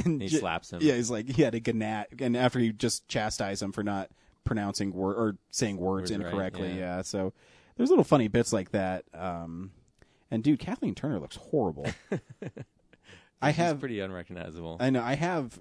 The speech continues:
Speaker 1: I, I got Romancing the Stone on Blu-ray. I haven't watched it yet, but I, I remember literally liking that movie when I was a kid, and I always thought she was really hot in that movie. Years have not been kind. And they actually, she actually is a good sport about it. She kind of plays it.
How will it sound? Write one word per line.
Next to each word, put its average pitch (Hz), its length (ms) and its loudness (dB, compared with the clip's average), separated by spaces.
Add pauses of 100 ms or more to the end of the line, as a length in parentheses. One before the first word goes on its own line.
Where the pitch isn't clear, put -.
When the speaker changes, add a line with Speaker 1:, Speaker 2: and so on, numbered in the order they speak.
(100)
Speaker 1:
I, 117 220 0
I 123 40 2
got 127 160 2
Romancing 117 420 4
the 95 60 -2
Stone 107 240 0
on 101 120 0
Blu-ray. 107 300 6
I - 20 -2
haven't 95 220 -4
watched 92 300 -4
it 120 60 -2
yet, 120 300 -2
but 131 80 -2
I, 120 160 -8
I 123 40 0
remember 131 280 4
literally 110 320 0
liking 98 220 -4
that 95 60 -4
movie 98 140 -2
when 101 100 -4
I 95 40 -4
was 92 100 -6
a 87 60 -10
kid, 104 340 -2 (320)
and 139 60 -2
I 165 40 2
always 120 160 2
thought 101 140 -8
she - 100 -6
was 90 80 -4
really 85 180 -4
hot 104 200 -4
in 110 80 -4
that 98 140 -2
movie. 90 400 -4 (800)
Years 101 260 -4
have 80 100 -8
not 92 220 -8
been 87 140 -10
kind. 87 380 -8
And 196 180 6
they 190 100 8
actually, 190 280 2
she 180 100 0
actually 175 320 -2 (160)
is - 80 -8
a 139 80 -4
good 151 180 2
sport 220 280 2
about 117 240 2
it. 107 100 -2
She 135 80 -2
kind 156 180 2
of 131 60 -4
plays 147 340 4
it. 110 240 0